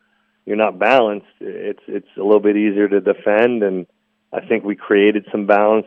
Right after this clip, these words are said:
this year, um, but we need to take the next step from a recruiting standpoint,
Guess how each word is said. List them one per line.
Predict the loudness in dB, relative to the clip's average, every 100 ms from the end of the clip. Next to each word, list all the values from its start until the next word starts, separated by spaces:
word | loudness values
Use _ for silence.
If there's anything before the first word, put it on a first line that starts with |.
| -4
this | -6 -4
year, | -2 2 2 0 -8 _ _ _ _ -8
um, | -4 -2 -2 -6 0
but | 0
we | 0 -4
need | -4 -4
to | -8
take | -2 -2 -2
the | -4
next | -4 -6 -6
step | -2 -2 -2 -6
from | -4
a | -2
recruiting | -4 -6 -2 0 0 -4 -6
standpoint, | -4 -4 -4 -2 -2 0 -4